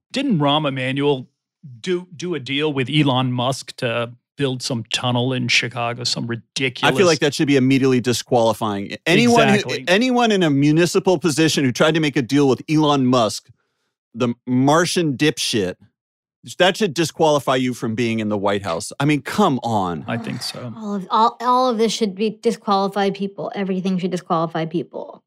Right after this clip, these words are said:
Speaker 2: <laughs> That's a, that's a severe, no, Rahm Emanuel should be disqualified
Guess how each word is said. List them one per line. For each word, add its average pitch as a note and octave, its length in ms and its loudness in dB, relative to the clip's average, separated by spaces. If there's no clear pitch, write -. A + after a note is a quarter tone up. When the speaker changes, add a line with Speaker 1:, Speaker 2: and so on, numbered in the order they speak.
Speaker 2:
<laughs> - 460 -12
That's - 180 -4
a, D4 80 4
that's - 220 0
a F#3+ 120 2
severe, C3 640 2
no, F3 160 2
Rahm A3+ 240 4
Emanuel G#3 340 0
should D3+ 160 -4
be E3+ 80 -2
disqualified B2 720 0